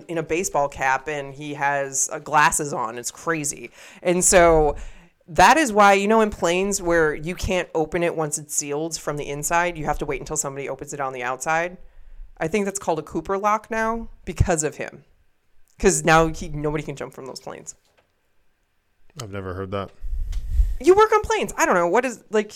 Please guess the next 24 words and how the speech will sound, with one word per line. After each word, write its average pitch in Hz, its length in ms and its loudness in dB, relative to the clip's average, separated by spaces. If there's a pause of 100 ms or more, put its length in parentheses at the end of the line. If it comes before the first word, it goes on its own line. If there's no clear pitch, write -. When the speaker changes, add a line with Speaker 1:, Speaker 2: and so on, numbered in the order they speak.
Speaker 2:
I 107 140 0
don't 113 180 4
think 104 220 0
that's 98 180 0
a 98 60 -6
thing. 90 440 -2
I, 113 140 4
Speaker 1:
It 247 80 8
is 294 140 6
a 277 60 4
Speaker 2:
'cause 131 100 8
Speaker 1:
thing. 202 160 4
Speaker 2:
most 139 180 8
of 131 100 2
the - 40 4
time 117 240 6
you 110 100 0
can 104 220 -2
always 113 560 6
open 101 260 2
it 98 80 -6
from 107 160 -4
the 98 100 -4
inside. 95 520 -6